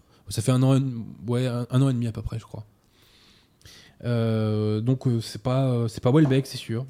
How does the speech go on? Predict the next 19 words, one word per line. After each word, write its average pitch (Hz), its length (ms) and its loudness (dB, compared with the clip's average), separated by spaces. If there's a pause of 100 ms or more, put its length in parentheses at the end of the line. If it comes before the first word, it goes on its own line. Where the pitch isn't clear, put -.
mais, 156 400 4
euh, 117 300 2 (500)
j'en 123 140 -2
suis 151 160 0
assez 131 220 0
heureux, 101 280 -4 (220)
voilà, 98 180 -8
pour 110 180 -10
l'auteur. 113 460 0 (500)
J'espère - 400 -4
que 107 120 -8
ça 107 160 -6
a - 20 -6
permis 110 240 -2
à 110 60 0
Romain 107 280 -2
de, 101 200 -4
de 104 80 -10
s'épanouir. 110 480 -2